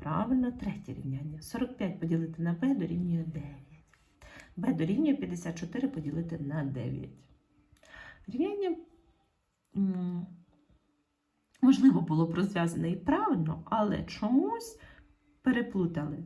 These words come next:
Не п'ятдесят чотири поділили на дев'ять, не сорок п'ять поділили на дев'ять, а п'ятдесят чотири. А потрібно було сорок п'ять. Сорок п'ять поділити на дев'ять дорівнює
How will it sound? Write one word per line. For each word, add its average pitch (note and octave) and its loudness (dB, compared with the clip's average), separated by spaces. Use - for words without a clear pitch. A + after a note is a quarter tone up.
Не A3 2
п'ятдесят G#3 -2
чотири E4+ -2
поділили D3 -4
на C#3 -6
дев'ять, C#3 -6
не F#3 4
сорок B3 -2
п'ять G4 -2
поділили D#3+ 2
на D#3 0
дев'ять, C#3 -6
а - -12
п'ятдесят G3 0
чотири. C#3 -4
А - -12
потрібно C4 2
було C#3+ -4
сорок G3 -2
п'ять. - -10
Сорок F#3+ -4
п'ять E3+ -2
поділити D#3 -4
на F3+ -2
дев'ять E4+ -2
дорівнює B3+ 4